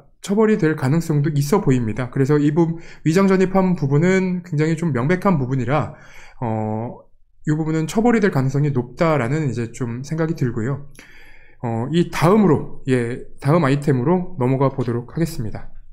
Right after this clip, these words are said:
자, 저희가 썸네일에, 어, 썸네일에 이 내용을 써놨죠. 임호, 이순신, 과연 누구인가?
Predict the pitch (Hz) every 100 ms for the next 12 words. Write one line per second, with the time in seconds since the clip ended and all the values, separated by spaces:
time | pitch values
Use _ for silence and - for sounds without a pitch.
0 | - _ - - - - - - - -
1 | - - _ _ - - - - - -
2 | 135 104 - - - _ _ 156 170 185
3 | 185 185 180 151 240 247 262 262 165 135
4 | 131 - - - - 117 110 110 110 110
5 | 110 131 - - _ - _ - _ _
6 | - - - 190 190 185 175 170 170 170
7 | 170 131 127 - - - - - - -
8 | - - - - 160 143 127 135 131 196
9 | 190 - 160 127 - - - - 147 170
10 | 175 165 - - 143 160 151 190 175 180
11 | 131 104 - 139 165 143 127 170 202 135
12 | 120 120 -